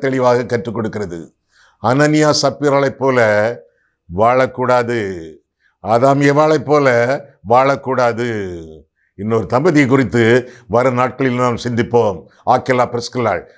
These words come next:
அவர்களைப் போல வாழ வேண்டும். அதுவரை பொறுத்திருங்களேன்.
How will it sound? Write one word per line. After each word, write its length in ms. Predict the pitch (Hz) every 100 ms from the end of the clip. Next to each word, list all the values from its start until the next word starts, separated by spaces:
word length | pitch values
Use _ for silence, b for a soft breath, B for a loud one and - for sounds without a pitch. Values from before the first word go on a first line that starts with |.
| -
அவர்களைப் 340 | 120 123 127 107
போல 220 | 147 135 123 139 139 -
வாழ 280 | 117 120 120
வேண்டும். 400 | 110 104 120 107 98 80 b b b
அதுவரை 420 | 120 135 147 170
பொறுத்திருங்களேன். 1000 | - 156 160 170 151 147 165 202 131